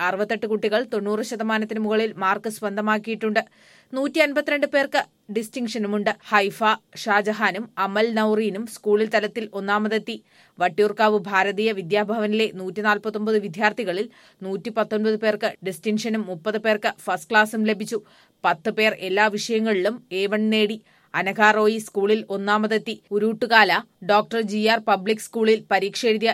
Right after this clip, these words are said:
എൺപത്തൊന്ന് പേരിൽ എല്ലാവരും വിജയിച്ചു. തൊണ്ണൂറ്റേഴ് ദശാംശം രണ്ട് ശതമാനം മാർക്കോടെ സയൻസ് വിഭാഗത്തിൽ പ്രൈസിംഗ് ഫ്രെഡി ഒന്നാം സ്ഥാനം നേടി. കൊമേഴ്സിൽ തൊണ്ണൂറ്റേഴ് ശതമാനം മാർക്കോടെ മാളവിക എം അജയ് മുന്നിലെത്തി.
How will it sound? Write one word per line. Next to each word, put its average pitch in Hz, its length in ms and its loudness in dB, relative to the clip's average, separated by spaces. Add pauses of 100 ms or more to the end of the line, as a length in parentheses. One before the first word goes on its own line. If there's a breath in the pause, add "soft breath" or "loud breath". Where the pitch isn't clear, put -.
എൺപത്തൊന്ന് 220 500 -2
പേരിൽ 214 420 2
എല്ലാവരും 214 520 2
വിജയിച്ചു. 220 420 -2 (420 soft breath)
തൊണ്ണൂറ്റേഴ് 214 500 2
ദശാംശം 214 520 0
രണ്ട് 190 280 -4
ശതമാനം 214 500 0
മാർക്കോടെ 214 440 2 (100)
സയൻസ് 208 460 -4
വിഭാഗത്തിൽ 214 600 -2 (160)
പ്രൈസിംഗ് 202 520 2
ഫ്രെഡി 214 360 -2
ഒന്നാം 202 320 -2
സ്ഥാനം 220 340 0
നേടി. 220 320 0
കൊമേഴ്സിൽ 208 560 -2
തൊണ്ണൂറ്റേഴ് 202 480 -2
ശതമാനം 214 480 0
മാർക്കോടെ 214 440 2
മാളവിക 196 480 0 (100)
എം 214 220 0
അജയ് 196 280 -2
മുന്നിലെത്തി. 214 540 -4